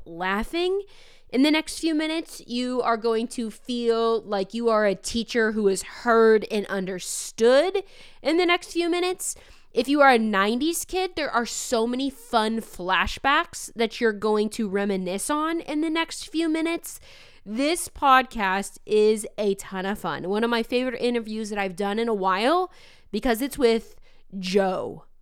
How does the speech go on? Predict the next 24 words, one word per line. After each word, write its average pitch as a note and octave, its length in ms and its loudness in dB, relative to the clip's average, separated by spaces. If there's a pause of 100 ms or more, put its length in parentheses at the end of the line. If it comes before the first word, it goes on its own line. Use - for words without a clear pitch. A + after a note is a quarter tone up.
(220)
You B3+ 320 4
know F#4 240 8
Joe, F#3+ 520 0
Mister E4+ 420 0
D. A3 320 -4
Joe A#3+ 340 6
Dombrowski B3 920 0
is - 480 -6
here C#4 540 0
on A3 520 0
the G3+ 100 -4
This A3+ 260 2
Teacher C4+ 320 -6
Life C4 360 0
podcast, F#3+ 800 -2 (500)
and A#3 220 0
we B3+ 320 -4
are B3+ 160 -6
talking B3 360 -4
about G#3 440 -2
all A3+ 320 2
things A#3+ 400 -6 (100)
internet C#4 560 -2
holes. D#4 760 -4